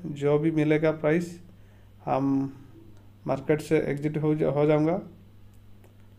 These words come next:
देखिए, अभी time है नाइन फिफ्टी, अभी, आ,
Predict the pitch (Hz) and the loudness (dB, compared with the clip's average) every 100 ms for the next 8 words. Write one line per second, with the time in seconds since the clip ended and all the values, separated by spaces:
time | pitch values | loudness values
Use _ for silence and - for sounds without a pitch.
0 | - - - - - - - - - - | -20 -20 -20 -20 -20 -20 -20 -20 -20 -12
1 | 139 139 - 160 165 143 156 160 156 160 | -6 -6 0 0 2 2 2 4 6 4
2 | 160 175 196 - - 151 139 139 143 180 | 2 0 -2 -12 -12 -6 -2 0 0 -2
3 | 202 - - - - - - - - - | -4 -12 -20 -20 -20 -20 -20 -20 -20 -20
4 | - - 143 - 170 190 - - - - | -20 -4 -4 0 2 2 -4 -14 -20 -20
5 | - - - - - - - - - - | -20 -20 -20 -20 -20 -20 -20 -20 -20 -20
6 | - - - - - - - 131 135 160 | -20 -20 -20 -20 -20 -18 -6 -4 0 2
7 | 175 175 - - - 139 135 135 135 131 | 2 0 -6 -16 -6 0 2 4 2 0